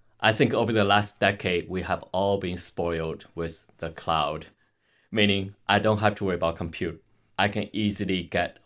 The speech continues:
what I need. We also worry less about getting it right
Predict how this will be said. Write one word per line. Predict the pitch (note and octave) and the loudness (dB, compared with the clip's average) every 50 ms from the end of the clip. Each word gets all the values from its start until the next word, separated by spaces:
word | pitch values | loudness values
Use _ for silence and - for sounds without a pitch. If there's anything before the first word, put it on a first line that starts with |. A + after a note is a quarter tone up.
| - - | -12 -6
what | E2 E2 E2 | -4 -4 -2
I | E2 D#2 D#2 | -2 -4 -4
need. | D2+ D#2 D2 C#2 C#2 - - _ _ _ _ _ _ _ _ _ _ _ _ _ | -6 -10 -12 -12 -14 -18 -20 _ _ _ _ _ _ _ _ _ _ _ _ _
We | G#2+ G#2+ G#2+ | 2 4 4
also | G#2+ A#2 A#2+ A2+ - A#2+ | 6 6 4 6 6 6
worry | G#2+ G#2 G#2+ G2+ F#2+ | 8 8 8 8 8
less | F#2+ F#2+ F#2+ G2 - | 8 6 6 6 4
about | - - F2 E2 - | 2 0 -2 0 0
getting | - F2 F2+ F2+ F2 | 0 0 0 0 -2
it | E2 D#2+ D#2+ - - | -2 -4 -6 -10 -12
right | E2 F2 F#2 F#2 E2+ D#2 - | -6 -2 2 2 2 2 0